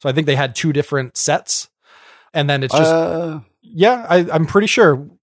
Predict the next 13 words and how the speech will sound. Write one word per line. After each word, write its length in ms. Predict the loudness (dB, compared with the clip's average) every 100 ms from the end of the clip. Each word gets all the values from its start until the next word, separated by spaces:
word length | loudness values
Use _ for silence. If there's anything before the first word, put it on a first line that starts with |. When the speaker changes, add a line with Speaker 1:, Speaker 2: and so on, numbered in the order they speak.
| _
Speaker 1:
when, 340 | -2 0 2 0
basically 640 | -6 0 2 2 0 0
when 100 | 2
eighty 220 | 2 0
goes 180 | 0 2
out 140 | 2 0
the 60 |
window 480 | -2 0 2 0 -2 _ _
and 140 | -2 -2
they 80 |
cut 280 | -2 -4 -4
to 200 | -6 -4
eighty, 360 | -4 -6 -8